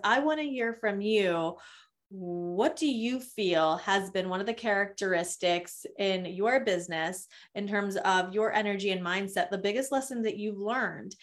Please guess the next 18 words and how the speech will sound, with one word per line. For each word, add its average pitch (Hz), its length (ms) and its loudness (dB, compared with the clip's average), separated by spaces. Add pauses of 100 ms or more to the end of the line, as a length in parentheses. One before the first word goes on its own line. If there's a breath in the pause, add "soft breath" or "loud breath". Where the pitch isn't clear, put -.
(300 loud breath)
that 214 400 6
has 226 260 2
allowed 220 480 2
you 196 220 -6
to 196 180 -6
expand 190 720 -2
and 190 240 -6
grow? 196 640 2 (400 loud breath)
Uh, 190 300 4
f-, - 120 -16 (220)
for 247 280 0
me, 254 460 4
uh, - 180 -2 (360)
it 220 80 0
has 226 260 2
been 208 260 2
recognizing 180 1080 2
that 165 420 4